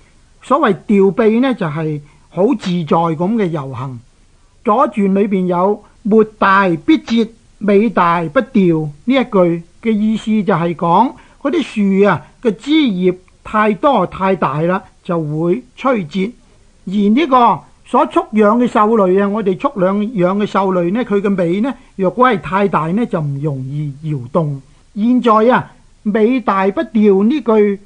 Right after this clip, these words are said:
說話呢，已經成為一句好流行嘅成語。例如講人哋本錢少，而所經營嘅生意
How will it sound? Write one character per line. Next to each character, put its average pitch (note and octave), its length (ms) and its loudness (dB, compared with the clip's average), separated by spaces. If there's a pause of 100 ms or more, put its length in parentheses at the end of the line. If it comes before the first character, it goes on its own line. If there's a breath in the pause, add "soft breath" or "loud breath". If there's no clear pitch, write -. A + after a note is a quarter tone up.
(200)
說 A#3 180 2
話 F#3 240 2
呢， C4 140 4
已 G3+ 240 -2
經 C4 200 0
成 D3+ 240 -4
為 D3+ 220 -2
一 A3 40 -2
句 F3+ 380 0 (200 soft breath)
好 F#3+ 220 0
流 D3+ 260 0
行 C3+ 260 -6
嘅 E3 80 -2
成 D3+ 160 -6
語。 C#3 440 -4 (420 soft breath)
例 G3 260 2
如 E3 220 -2
講 A#3 260 2
人 D#3+ 200 -2
哋 E3 280 0 (240 soft breath)
本 G#3+ 240 0
錢 C#3+ 260 -4
少， G#3+ 500 2 (300 soft breath)
而 D#3 60 -6 (100)
所 F#3 320 0
經 C#4+ 180 0
營 D3 280 -4
嘅 F#3+ 80 0
生 A3+ 280 0
意 F3+ 280 0